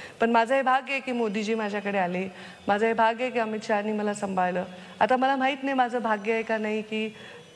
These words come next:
परळी आणि बीडच्या जनतेमध्ये एवढी प्रगल्भता आजच्या राजकारणामध्ये आहे की त्यांना पुढच्या विकासाची दिशा दिसत आहे. आत्तापर्यंत तर त्यांनी दाखवलीच आहे. आता बघू काय होतं चोवीसला. मी या राजकारणाने कंटाळलेली आहे, पण मी अशा फेजमध्ये आहे की मी,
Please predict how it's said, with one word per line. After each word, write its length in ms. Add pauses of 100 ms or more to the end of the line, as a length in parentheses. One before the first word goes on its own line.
(140)
परळी 260
आणि 200
बीडच्या 320
जनतेमध्ये 600
एवढी 180
प्रगल्भता 640
आजच्या 380
राजकारणामध्ये 640
आहे 180
की 140
त्यांना 260
पुढच्या 320
विकासाची 520
दिशा 300
दिसत 180
आहे. 200 (360)
आत्तापर्यंत 520 (160)
तर 80
त्यांनी 300
दाखवलीच 520
आहे. 120 (480)
आता 160
बघू 240
काय 240
होतं 180
चोवीसला. 600 (120)
मी 180
या 120
राजकारणाने 520
कंटाळलेली 720
आहे, 200 (520)
पण 100
मी 80
अशा 300
फेजमध्ये 540
आहे 140
की 160
मी, 220